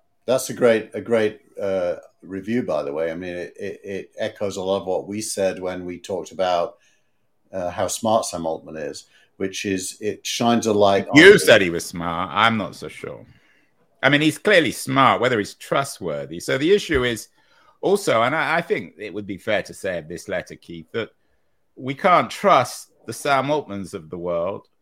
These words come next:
Speaker 2: with our future because he's full of contradictions himself.
Speaker 1: Well, well, that, that's the elitist view. It's basically saying, um, Sam
Speaker 2: Why is
Speaker 1: Altman
Speaker 2: that elitist?
Speaker 1: No, well, I'll, I'll explain. Uh, it's saying Sam Altman can't be trusted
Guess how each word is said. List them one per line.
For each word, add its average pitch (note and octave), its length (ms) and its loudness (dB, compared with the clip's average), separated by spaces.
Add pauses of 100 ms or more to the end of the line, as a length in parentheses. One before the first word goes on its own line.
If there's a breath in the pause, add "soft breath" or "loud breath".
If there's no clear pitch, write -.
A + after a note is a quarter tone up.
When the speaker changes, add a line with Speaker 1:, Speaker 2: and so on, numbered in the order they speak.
(180)
Speaker 2:
with F2+ 420 -6 (120)
our G#2 160 0
future A#2+ 520 -6
because C3 440 -6
he's D3+ 240 -6
full A2 220 -6
of G#2+ 100 -8
contradictions A#2 800 -8
himself. G2+ 640 -8 (180)
Speaker 1:
Well, C#3+ 280 8
well, D3 180 8 (160)
that, E3 300 6
that's D#3+ 320 2
the C#3+ 160 6
elitist C3 480 2
view. C#3 200 2
It's E2+ 200 -4
basically D#3 560 2
saying, F#2 720 -4 (580)
um, G#2+ 440 -4 (460)
Sam F3 320 6
Speaker 2:
Why C#4 100 12
is D#4+ 120 8
Speaker 1:
Altman G3+ 260 4
Speaker 2:
that - 0 -
elitist? G#3+ 520 -2 (180)
Speaker 1:
No, E3 220 2
well, D#3 200 10
I'll, D3 340 6
I'll C3 180 2
explain. C#3+ 480 -4 (280)
Uh, A#2+ 300 2
it's A2+ 720 -10
saying C#3+ 260 2
Sam F3 260 2
Altman B2+ 340 2
can't C#3 300 -4
be B2+ 80 -6
trusted F2+ 720 -4